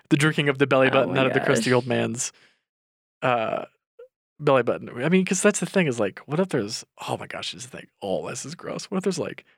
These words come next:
Speaker 1: belly button lint in there? And, like, what if he
Speaker 2: Ew.
Speaker 1: doesn't
Speaker 2: Yeah, that's
Speaker 1: shower
Speaker 2: gross.
Speaker 1: and,
Speaker 2: That's
Speaker 1: like
Speaker 2: gross.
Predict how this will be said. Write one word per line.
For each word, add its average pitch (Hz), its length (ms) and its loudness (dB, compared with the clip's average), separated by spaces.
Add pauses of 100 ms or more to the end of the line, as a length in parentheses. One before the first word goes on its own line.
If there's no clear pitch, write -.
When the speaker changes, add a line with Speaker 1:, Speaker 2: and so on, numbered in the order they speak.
(440)
Speaker 1:
belly 107 200 4
button 120 220 0
lint 127 300 -4
in 123 80 -4
there? 123 160 -2
And, 196 120 2
like, 185 300 6
what 185 160 6
if - 60 6
he - 60 6
Speaker 2:
Ew. 175 40 6
Speaker 1:
doesn't 185 260 4
Speaker 2:
Yeah, - 220 2
that's 98 200 2
Speaker 1:
shower 247 80 0
Speaker 2:
gross. - 280 2
Speaker 1:
and, 214 220 -8
Speaker 2:
That's 202 220 2
Speaker 1:
like - 40 -8
Speaker 2:
gross. - 320 0